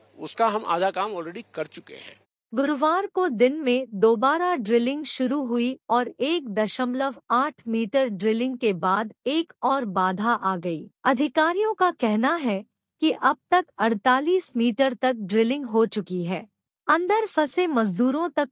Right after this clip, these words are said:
Speaker 2: पहुंचने के लिए अभी दस मीटर और ड्रिलिंग करने की जरूरत है, लेकिन जिस प्लेटफॉर्म पर ड्रिलिंग मशीन टिकी हुई है, उसमें दरारें दिखाई देने के बाद रेस्क्यू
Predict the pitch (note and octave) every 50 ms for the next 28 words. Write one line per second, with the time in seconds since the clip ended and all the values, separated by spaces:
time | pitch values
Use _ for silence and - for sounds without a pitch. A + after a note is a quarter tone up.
0 | _ - G#3+ G#3+ A#3 A3+ - - C4+ C4+ C4 - B3+ G#3+ G3 G3 G3+ A3+ A3+ -
1 | _ - A#3 A#3+ G3+ A#3+ C4+ C#4+ G#3+ F#3 E3+ A#3+ D4+ E4+ - - - A#3+ A#3+ B3+
2 | A3 - C#4+ D4 D4+ D4 - - B3 B3+ A#3+ G#3 F3+ F3 A3+ A#3 A#3+ C4+ E4 E4+
3 | D4 - A#3+ A3 G#3+ A3 A#3 B3 A#3+ - F4 F#4 E4 G#3 F3+ G#3 F#3+ G3+ G#3 G3
4 | G3+ F#3 - - F3 F#3 - - - - B3+ B3+ E4 F4+ F4 - G4+ G#4 G4+ F4+
5 | B3+ G3 C#4+ E4+ E4 - - _ B3+ B3+ B3+ C4 - - - D#4 D#4+ E4+ E4 C4+
6 | - C#4 C4+ B3+ A3 F#3+ F3+ A#3 A#3+ B3 C4+ E4 E4+ D#4 B3+ G#3+ G#3+ G3 - -
7 | C#4 D4+ D#4 C#4+ B3 - A3+ G3 A#3+ B3+ A#3+ G3 F#3 G3+ G3+ G3 F#3 F3 F#3 E3
8 | - - _ _ _ _ _ _ _ _ _ - E4 D#4 - - F4 G4 F#4+ D4
9 | G#3 A3+ A3 A3 A#3+ C4 D4 D#4+ E4+ E4 D#4 A3 G3 G#3 F3 - G3+ A#3 B3 B3+
10 | B3 G3+ G#3+ G#3 G#3+ A3+ A#3 G3+ - G#3+ F#3+ E3+ F3 F#3+ G3 G#3 A3+ G#3+ G#3 G3+
11 | F#3 A3+ A#3+ C4+ B3+ - - - E4 E4+ D#4